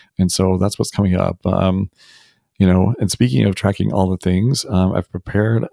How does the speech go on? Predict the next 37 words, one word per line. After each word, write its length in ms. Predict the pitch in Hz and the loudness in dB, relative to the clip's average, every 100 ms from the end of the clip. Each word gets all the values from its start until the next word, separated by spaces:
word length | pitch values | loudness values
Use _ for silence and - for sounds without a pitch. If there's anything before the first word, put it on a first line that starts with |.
| - | -4
um, 300 | 92 92 95 - | -2 0 -2 -2
a 220 | 90 90 | 0 0
free 240 | 85 - 113 | 0 0 0
guide 400 | 78 95 117 95 | 0 0 0 -2
for 220 | - 87 | -4 -4
you. 400 | 87 90 98 113 _ - - _ - | -2 0 0 0 _ -20 -20 _ -2
Um, 200 | 92 92 | -2 -2
it's 180 | - | -2
my 140 | 92 90 | 0 0
release 380 | 90 98 113 - | 0 0 0 0
roadmap 580 | 101 101 87 87 87 - - | -2 0 0 0 -2 -6 -10
that 140 | 95 | -6
guides 280 | - 95 101 | -2 -2 0
you 80 | 92 | -2
on 60 | |
how 140 | 92 98 | -2 0
to 80 | 87 | 0
manage 380 | 80 90 101 | 0 -2 -2
all 160 | - 87 | -2 -4
of 100 | 82 | -4
the 80 | 87 | -6
tasks, 580 | - 87 123 - - - | -4 -2 -2 -4 -10 -6
uh, 180 | 92 87 | -2 -2
that, 420 | 87 85 87 - | -2 -2 -2 -6
uh, 300 | 90 85 85 85 - - - _ - | -4 -2 -2 -4 -12 -20 -20 _ -2
are 160 | 87 | 0
always, 320 | 87 95 92 87 | 2 0 0 -2
like, 180 | 90 76 - - | -2 -4 -14 -8
they 100 | 90 | -4
seem 240 | 90 98 | 2 2
ne-, 160 | 98 - | 2 0
seem 320 | - 110 110 | 0 2 4
never 300 | 101 101 95 | 4 2 2
ending, 560 | 98 98 107 110 123 - | 0 2 2 2 0 -4
uh, 240 | 110 98 92 - | -8 -6 -6 -2
and, 640 | 92 90 90 90 87 - _ _ _ _ - | 0 2 2 0 -4 -12 _ _ _ _ -4
um, 520 | 92 90 90 87 87 | 0 2 2 0 -4